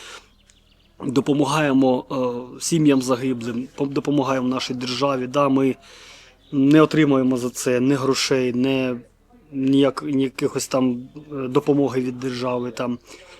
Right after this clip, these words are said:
не медалі, нічого. Ми пішли туди не за це.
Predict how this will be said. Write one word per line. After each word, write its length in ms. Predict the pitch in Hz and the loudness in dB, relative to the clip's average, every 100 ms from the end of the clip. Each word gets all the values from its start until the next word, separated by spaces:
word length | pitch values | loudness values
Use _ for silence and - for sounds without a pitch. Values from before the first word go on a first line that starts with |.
| _ - | _ 0
не 200 | 139 143 | 4 4
медалі, 500 | 139 127 135 127 123 | 4 4 2 2 2
нічого. 500 | 131 - 143 120 123 131 - | 0 2 0 0 -4 -6 -8
Ми 440 | 127 147 156 139 - _ _ | 0 4 6 4 0 _ _
пішли 260 | 147 - 151 | -4 -2 0
туди 200 | 143 135 | 0 0
не 160 | 139 131 | 0 0
за 140 | 139 | -2
це. 220 | - 131 | -2 -10